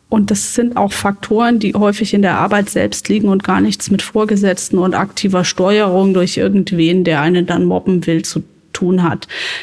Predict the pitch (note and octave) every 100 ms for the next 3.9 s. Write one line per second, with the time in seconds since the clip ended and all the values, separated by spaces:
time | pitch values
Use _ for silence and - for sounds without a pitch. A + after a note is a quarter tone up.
0 | - - F#3+ G3 G3 A3 - - G3 G3
1 | G3+ G3+ - F3+ F3+ G#3 G3+ G3+ G3 F#3+
2 | F#3+ F#3 G3+ - F#3+ F#3 F#3+ F#3+ F#3+ -
3 | - F#3 G#3 A3 G3+ A3+ A#3+ B3 G#3+